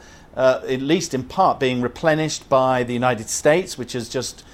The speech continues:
recently announced, uh, extra fifteen Bradley fighting vehicles, twenty Strykers, more himars missiles, more Javelin missiles, more ammunition across the board, really. Uh, and other nato partners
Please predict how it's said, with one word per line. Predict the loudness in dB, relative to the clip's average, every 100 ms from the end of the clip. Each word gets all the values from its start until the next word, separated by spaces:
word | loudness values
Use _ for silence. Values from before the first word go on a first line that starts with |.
| -20 -2
recently | -2 0 -4 -2
announced, | 0 2 0 -2 -2
uh, | -2 -2
extra | -6 -6 -8
fifteen | 0 0 0 -4
Bradley | 0 2 2 -2
fighting | -2 -2 -2 -4
vehicles, | -2 -2 -4 -8
twenty | -4 -4 -4
Strykers, | -10 -6 -2 0 0 -2 -2 -6 -14 -20 -4
more | 0 2
himars | 4 6 6 4 2 2
missiles, | -4 -2 2 2 2 -2
more | -2
Javelin | 2 2 2 -2
missiles, | -4 -2 -2 -2 -4
more | -2 -2 -4 -8
ammunition | -2 0 2 0 0 -4
across | -2 2 0 0
the | -2
board, | 2 4 4 2
really. | 2 2 0 -4 -14 -20 -2
Uh, | 2 4
and | 4 4
other | 6 6
nato | 4 2 0 0
partners | 2 4 4 0 -4 -4